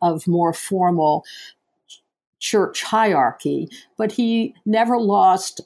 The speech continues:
um, an extraordinary commitment to matters of the spirit. And for him, for Franz Rickaby, it was really nature, and it was really the outdoors.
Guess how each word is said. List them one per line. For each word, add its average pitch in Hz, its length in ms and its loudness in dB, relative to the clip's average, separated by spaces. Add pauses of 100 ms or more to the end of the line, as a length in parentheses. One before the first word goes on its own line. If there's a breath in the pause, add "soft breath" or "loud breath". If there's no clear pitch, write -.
um, 175 640 -2 (480)
an 196 120 -2
extraordinary 190 1200 -2 (420)
commitment 196 800 -2 (400)
to 180 400 2
matters 175 640 2
of 156 160 -6
the 151 80 -2
spirit. 135 640 -4 (280 loud breath)
And 208 240 -4
for 233 200 -4
him, 240 440 -2
for 226 200 -4
Franz 247 420 -2
Rickaby, 190 440 2
it 170 120 -2
was 180 220 0
really 185 400 4
nature, 170 560 0
and 165 100 -6
it 175 80 -6
was 180 220 -4
really 185 340 4
the 165 160 2
outdoors. 165 960 0